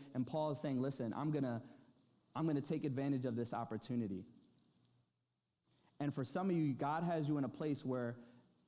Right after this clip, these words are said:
the opportunity that's right in front of you, that's where God has you. And rather than say,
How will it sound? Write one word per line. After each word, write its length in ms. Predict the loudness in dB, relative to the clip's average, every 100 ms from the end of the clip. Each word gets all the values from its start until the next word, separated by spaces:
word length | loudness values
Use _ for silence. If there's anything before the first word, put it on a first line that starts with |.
| _ -6
the 160 | 0 2
opportunity 600 | 2 0 0 2 4 4
that's 240 | 0 -2
right 140 | -2 0
in 60 |
front 200 | 0 0
of 40 | 0
you, 60 |
that's 320 | 2 0 -2 -2
where 100 | 0
God 280 | 0 -2
has 380 | -2 -2 -2 -2
you. 200 | -4 -6 -10 -20 _ _ _ _ _ _ -6
And 180 | 0 2
rather 300 | 2 2 2
than 160 | 2 0
say, 340 | 0 0 0